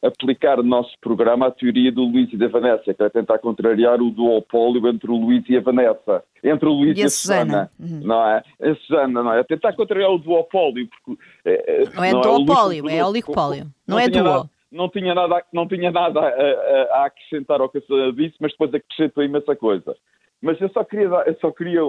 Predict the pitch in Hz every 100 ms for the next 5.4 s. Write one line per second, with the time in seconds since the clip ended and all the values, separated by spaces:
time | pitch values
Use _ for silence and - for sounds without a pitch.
0 | - 139 147 135 - 104 92 - - 123
1 | 117 104 - 82 67 - - - 135 160
2 | - 170 - 147 135 135 123 120 - 131
3 | 135 127 - 120 110 - 104 - 98 101
4 | 156 - 165 170 175 - 180 175 170 156
5 | 127 - 82